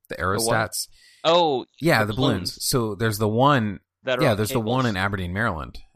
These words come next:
Speaker 1: Um, there's actually two of them, I think, but there's one that's up right now, and, uh, they had that one up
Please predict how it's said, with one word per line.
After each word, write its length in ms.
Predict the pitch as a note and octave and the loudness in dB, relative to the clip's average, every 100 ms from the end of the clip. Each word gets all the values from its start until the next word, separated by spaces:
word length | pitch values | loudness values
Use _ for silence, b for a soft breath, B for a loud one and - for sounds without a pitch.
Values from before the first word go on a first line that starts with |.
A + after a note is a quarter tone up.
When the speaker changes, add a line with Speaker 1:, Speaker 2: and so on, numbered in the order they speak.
| G2+ | -6
Speaker 1:
Um, 140 | G2 | -4
there's 120 | G2 | -2
actually 220 | D#3 - F2 _ _ | -2 -4 -10 _ _
two 260 | - - G#2 | -8 -4 -4
of 100 | F2 | -4
them, 120 | E2 | -8
I 100 | D#2+ | -10
think, 340 | D#2+ - D#2 - | -10 -10 -10 -12
but 100 | F2 | -10
there's 180 | F2+ D#2 | -10 -8
one 300 | G2 G#2+ F#2+ | -6 -6 -6
that's 180 | E2 E2 | -8 -10
up 140 | D2+ | -10
right 160 | E2 D#2 | -14 -16
now, 280 | D#2 - _ b b b b b _ | -16 -16 _ b b b b b _
and, 300 | G2 F#2 F2+ | -8 -8 -6
uh, 200 | E2+ E2 | -6 -4
they 100 | G2+ | -4
had 160 | B2 | -4
that 180 | G2+ G2 | -2 -2
one 140 | F2 F#2+ | -4 -6
up 200 | F#2+ | -6